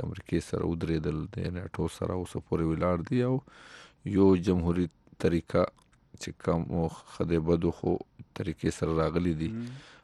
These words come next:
Speaker 1: او دا شی نه دی په کار. او بل، ا، اس-، بیا کوېسچن هم دا راشي چې طالبان څومره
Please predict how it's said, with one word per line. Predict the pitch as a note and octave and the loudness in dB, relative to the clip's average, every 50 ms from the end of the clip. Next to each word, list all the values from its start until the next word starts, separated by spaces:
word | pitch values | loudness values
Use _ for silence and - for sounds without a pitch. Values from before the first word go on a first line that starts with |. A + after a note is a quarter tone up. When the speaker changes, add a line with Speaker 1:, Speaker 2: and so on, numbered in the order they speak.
| _ _ - - | _ _ -2 0
Speaker 1:
او | E2 D#2+ D#2 D#2+ | 0 0 2 4
دا | F2+ F2 F2 | 4 4 4
شی | - - F2+ F2 E2+ | 4 4 4 4 4
نه | F2 F#2 | 4 4
دی | F2 F2 D#2 - | 4 2 2 2
په | D#2+ D#2 - - | -2 -6 -2 0
کار. | E2 D#2+ D#2+ D#2+ - _ - E2 | 0 0 0 -2 -4 _ -4 -2
او | D#2+ D#2 D#2+ D#2+ D#2+ D#2+ D#2+ D#2+ E2 | 0 2 2 2 0 0 -2 0 2
بل، | G#2+ A2 G#2 F#2+ F#2 F2+ - | 2 2 4 4 2 2 0
ا، | - - F2 F2 E2+ E2+ D#2+ - F2 | -2 -2 -2 0 0 0 -2 -2 -6
اس-، | E2+ - - - E2 E2 | -8 -8 -10 -8 -2 2
بیا | F2+ F2+ E2+ | 2 2 2
کوېسچن | - - F2 E2+ - - G#2 F#2+ | 0 -4 -8 -6 -4 -4 -4 -4
هم | F2+ F2 F2 | -2 0 4
دا | F#2+ G2 G2 F2+ | 6 6 6 6
راشي | D#2+ E2+ E2+ D#2+ - - E2 | 6 4 2 0 0 -6 -8
چې | - - - - - | -6 -6 -10 -4 -2
طالبان | D#2 D#2 D#2 D#2 D#2 F#2 G#2+ G#2 F#2 - - | -2 0 0 2 4 4 4 4 4 0 0
څومره | F2+ F2 E2+ D#2+ D#2 | 0 2 2 2 2